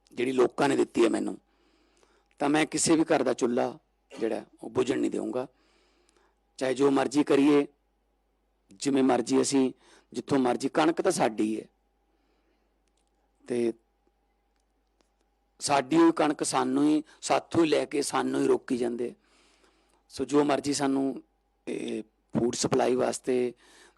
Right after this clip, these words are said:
ਜਾਂ ਪਨ ਸੱਪ ਜਾਂ ਪਨ ਗ੍ਰੇਨ ਨਾਲ ਗੱਲ ਕਰਨੀ ਪਵੇ, ਅਸੀਂ ਕਿਸੇ ਦਾ ਰਾਸ਼ਨ ਬੰਦ ਨਹੀਂ ਕਰਨਾ। ਪਰ ਕੇਂਦਰ ਸਰਕਾਰ ਇਸ ਗੱਲ ਦਾ ਜਵਾਬ ਦੇਵੇ ਕਿ ਉਹਨਾਂ ਨੇ ਕਿਹੜਾ ਕ੍ਰਾਈਟੇਰੀਆ ਚੁਣਿਆ ਇਹ, ਕਿ ਜੇ ਤੁਹਾਡੇ ਕੋਲੇ ਸਕੂਟਰ ਹੈ ਜਾਂ ਤੁਸੀਂ ਸਾਹ ਵਧੀਆ ਲੈਂਦੇ ਹੋ,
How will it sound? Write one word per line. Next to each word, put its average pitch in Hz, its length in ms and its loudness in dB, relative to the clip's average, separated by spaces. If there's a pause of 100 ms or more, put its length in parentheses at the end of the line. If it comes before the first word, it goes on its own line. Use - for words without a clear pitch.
(100)
ਜਾਂ 120 260 -4
ਪਨ 120 280 -6
ਸੱਪ - 340 -6
ਜਾਂ 120 280 -2 (340)
ਪਨ 117 180 -4
ਗ੍ਰੇਨ 117 240 -2
ਨਾਲ 120 160 -4
ਗੱਲ 113 180 -4
ਕਰਨੀ 117 280 -8
ਪਵੇ, 117 280 -8 (680)
ਅਸੀਂ - 200 -6
ਕਿਸੇ 120 280 -8
ਦਾ 110 240 -6 (1300)
ਰਾਸ਼ਨ 120 380 -4
ਬੰਦ 110 280 -2
ਨਹੀਂ 123 160 -2
ਕਰਨਾ। 123 320 -2
ਪਰ 156 200 0
ਕੇਂਦਰ 151 520 2
ਸਰਕਾਰ 151 420 2
ਇਸ 135 220 0
ਗੱਲ 120 140 -2
ਦਾ 120 80 -2
ਜਵਾਬ 104 380 -4
ਦੇਵੇ 104 360 -6 (540)
ਕਿ 165 80 -4
ਉਹਨਾਂ 180 180 4
ਨੇ 196 100 0
ਕਿਹੜਾ 170 300 2
ਕ੍ਰਾਈਟੇਰੀਆ 151 600 2
ਚੁਣਿਆ 113 380 -4
ਇਹ, 98 280 -8 (1120)
ਕਿ 135 120 -2
ਜੇ 135 160 -2
ਤੁਹਾਡੇ 131 260 -2
ਕੋਲੇ 127 220 -2
ਸਕੂਟਰ 131 480 -6
ਹੈ 123 100 0
ਜਾਂ 131 120 0
ਤੁਸੀਂ 131 180 -6
ਸਾਹ 135 300 -2
ਵਧੀਆ 143 300 2
ਲੈਂਦੇ 113 320 -2
ਹੋ, 107 120 -6